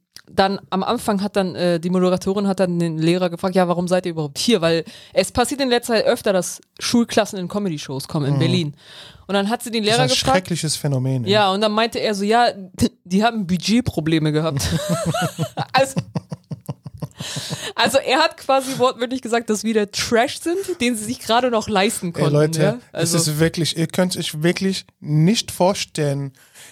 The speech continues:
Speaker 2: wie so viele Comedy-Shows sind einfach zustande gekommen wegen irgendein Budgetproblem.
Speaker 1: Ja.
Speaker 2: Es ist
Speaker 1: Genau,
Speaker 2: unglaublich.
Speaker 1: ja.
Speaker 2: Ich wurde einmal gebucht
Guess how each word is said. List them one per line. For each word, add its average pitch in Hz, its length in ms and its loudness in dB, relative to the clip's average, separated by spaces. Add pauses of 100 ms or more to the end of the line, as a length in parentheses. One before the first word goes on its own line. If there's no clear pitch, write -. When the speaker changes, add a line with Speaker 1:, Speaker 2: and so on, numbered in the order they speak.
Speaker 2:
wie 156 440 -2
so 160 400 4
viele 202 340 0
Comedy-Shows 151 840 0
sind 156 160 -4
einfach 151 200 -2
zustande 180 520 0
gekommen 151 560 0 (360)
wegen 156 340 2
irgendein 156 640 2
Budgetproblem. 135 640 -2
Speaker 1:
Ja. 175 300 2 (260)
Speaker 2:
Es 139 120 -4
ist 160 140 -2
Speaker 1:
Genau, 185 120 4
Speaker 2:
unglaublich. 151 420 2
Speaker 1:
ja. 165 160 4
Speaker 2:
Ich 160 60 2
wurde 196 120 4
einmal 202 280 4
gebucht 165 600 0